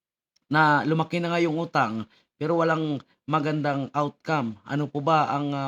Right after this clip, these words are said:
maipagmamalaki ng administrasyong ito? At sa taong, ah, twenty twenty-five ay gusto pa nila i-increase ang kanilang budget. Wow na wow talaga. Ang kanilang, ah, solusyon, concert, at isang ayuda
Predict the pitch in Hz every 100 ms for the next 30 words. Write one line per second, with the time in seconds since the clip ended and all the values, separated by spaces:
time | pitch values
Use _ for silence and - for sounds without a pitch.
0 | 139 143 - 139 156 165 170 165 185 143
1 | 120 131 123 135 135 - 135 135 - 135
2 | 165 139 101 - _ _ _ _ 147 -
3 | 180 175 175 123 185 165 156 151 139 127
4 | - 165 175 170 170 165 143 143 123 120
5 | 104 _ _ - 151 156 165 - 175 170
6 | 165 165 139 123 147 139 139 147 - -
7 | - _ - 143 143 143 135 120 117 120
8 | 110 117 - _ _ _ - 123 120 117
9 | 113 113 - 110 101 98 101 _ _ _
10 | - 135 135 151 151 156 147 131 127 123
11 | 165 160 160 170 170 - 151 147 139 131
12 | - 120 - _ _ _ 135 143 - _
13 | - 127 151 139 123 _ - 147 156 175
14 | 151